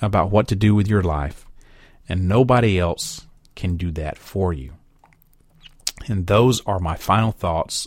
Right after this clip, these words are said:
on what life has been like since December the twenty-first,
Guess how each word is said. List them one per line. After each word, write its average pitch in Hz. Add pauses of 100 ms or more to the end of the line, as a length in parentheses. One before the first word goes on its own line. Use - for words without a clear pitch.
(140)
on 87 (2750)
what 113
life 101
has 85
been 87
like 82
since -
December 87
the 82
twenty-first, -